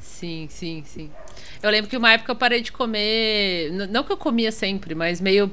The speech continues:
semelhante a isso que você falou, assim, é, doce de leite. Eu tinha uma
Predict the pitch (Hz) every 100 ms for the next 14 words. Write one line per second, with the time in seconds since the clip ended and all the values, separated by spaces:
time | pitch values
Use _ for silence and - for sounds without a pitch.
0 | - 226 214 220 202 202 202 - - 208
1 | 220 202 180 175 165 - 170 156 - -
2 | - - 147 165 160 160 156 151 147 143
3 | 139 95 - 143 - - 175 180 - 175
4 | 202 180 175 185 - 160 - 170 165 170
5 | 170 170 165 160 156 151